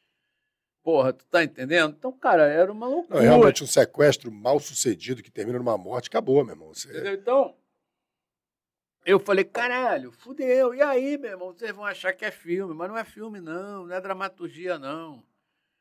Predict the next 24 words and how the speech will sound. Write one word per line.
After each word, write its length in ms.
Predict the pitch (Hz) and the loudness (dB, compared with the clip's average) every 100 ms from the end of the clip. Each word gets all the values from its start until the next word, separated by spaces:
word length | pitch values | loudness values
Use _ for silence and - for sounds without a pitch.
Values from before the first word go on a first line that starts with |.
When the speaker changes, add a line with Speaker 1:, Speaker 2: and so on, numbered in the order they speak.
| _ _ _ | _ _ _
Speaker 1:
Meu 120 | - 202 | -4 -2
irmão, 320 | 156 151 190 | 0 -2 -2
a 100 | 214 | -4
gente 340 | 185 202 - | -10 -16 -18
vai, 560 | 226 190 220 220 254 254 | -20 -6 -2 2 4 4
ele 140 | 247 | 2
fala, 260 | 220 233 233 | -2 -10 -8
"Meu 120 | 226 | -10
irmão, 180 | 226 240 | -14 -18
vocês 300 | 208 208 _ | -20 _ _
têm 160 | 214 208 | -20 -20
que 180 | 226 | -20
vir, 540 | 196 139 151 208 208 123 | -20 -20 -20 -18 -20 -20
rapaz. 380 | 107 _ - - | _ _ -20 -14
Eu 40 | |
já 140 | 196 | -12
falei 260 | 202 208 208 | -8 -8 -8
com 120 | 208 | -10
o 40 | 170 | -10
general, 540 | 190 190 170 160 185 | -10 -8 -4 -4 -4
com 100 | 196 | -8
o 60 | 190 | -18
governador. 800 | 175 190 190 190 156 160 190 _ | -16 -16 -16 -16 -12 -10 -12 _
Caralho, 680 | 240 277 262 247 160 113 | -10 -8 -10 -10 -12 -12